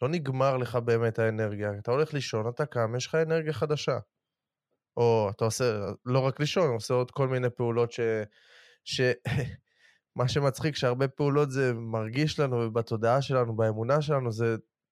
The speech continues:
כביכול דברים שאמורים לקחת לנו אנרגיה, וכשאתה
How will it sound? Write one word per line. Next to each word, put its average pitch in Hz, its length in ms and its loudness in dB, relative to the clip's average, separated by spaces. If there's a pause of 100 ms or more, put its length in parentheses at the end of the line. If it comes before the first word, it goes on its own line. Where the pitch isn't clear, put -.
(340)
כביכול 120 560 0
דברים 123 300 0
שאמורים 131 500 -2
לקחת 135 440 -2
לנו 113 280 2
אנרגיה, 104 500 -2 (800)
וכשאתה 120 580 2